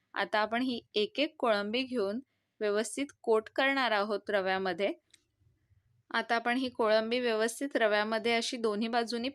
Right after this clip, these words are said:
प्रेस करून घेणार आहोत, जेणेकरून तो रवा दोन्ही बाजूनी व्यवस्थित त्या कोळंबीला लागेल. रवा व्यवस्थित दाबून कोट करायचा, जेणेकरून कोळंबी मस्त अशी कुरकुरीत होते.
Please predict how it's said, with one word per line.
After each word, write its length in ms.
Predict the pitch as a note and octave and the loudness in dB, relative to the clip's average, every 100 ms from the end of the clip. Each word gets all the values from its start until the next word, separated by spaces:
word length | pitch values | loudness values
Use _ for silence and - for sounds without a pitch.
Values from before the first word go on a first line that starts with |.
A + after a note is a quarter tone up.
| - | -2
प्रेस 300 | G#3+ A3 - | 0 0 -2
करून 280 | C#4 C#4+ D4+ | 0 2 2
घेणार 320 | D#4 A#3 G3+ | 2 2 0
आहोत, 260 | F#3 F#3+ | 0 -2
जेणेकरून 600 | F#3+ G#3+ G3 G3 G#3 G#3+ A3 | -4 -6 -4 -4 -6 -6 -4
तो 100 | A3+ | -2
रवा 260 | G#3+ G3 G#3 | 0 0 0
दोन्ही 380 | G#3 G3+ G#3 B3 | -2 -4 -4 -2
बाजूनी 440 | B3+ G#3+ G#3+ A3 | -2 -2 -6 -4
व्यवस्थित 580 | G3+ G3+ G3+ - - D4 - | -2 0 0 -2 -6 -4 -2
त्या 80 | C4+ | -2
कोळंबीला 640 | A#3+ G#3 G3+ G3 G3+ G3+ | 0 0 0 0 0 2
लागेल. 460 | G#3+ B3+ F3+ F3 B3 - _ _ _ _ _ _ _ _ | 2 0 0 -4 -4 -16 _ _ _ _ _ _ _ _
रवा 320 | G#3 A3 G3+ A3+ | 0 2 2 2
व्यवस्थित 460 | A3 G#3 A#3 C4 A#3 | 2 0 -2 -6 -2
दाबून 500 | G#3 B3 F#3+ A3+ C#4 | 2 2 2 -2 2
कोट 260 | C4+ C4+ - | 2 0 0
करायचा, 440 | A#3+ G#3 G3+ G#3+ | 2 4 2 -2
जेणेकरून 600 | G#3+ G3+ G3 G3+ A3 G#3+ | -2 -2 -2 -2 -4 -4
कोळंबी 460 | B3 G#3+ G3+ G3+ A3 | -2 0 0 -2 -4
मस्त 440 | A#3+ G#3+ - - A#3+ | -4 -4 -6 -2 0
अशी 280 | B3+ - B3+ | 0 -2 -6
कुरकुरीत 680 | - A3 G3 B3+ E4+ G4 | -2 -2 -2 2 4 4
होते. 340 | D#4 G3 F3+ | 0 0 -2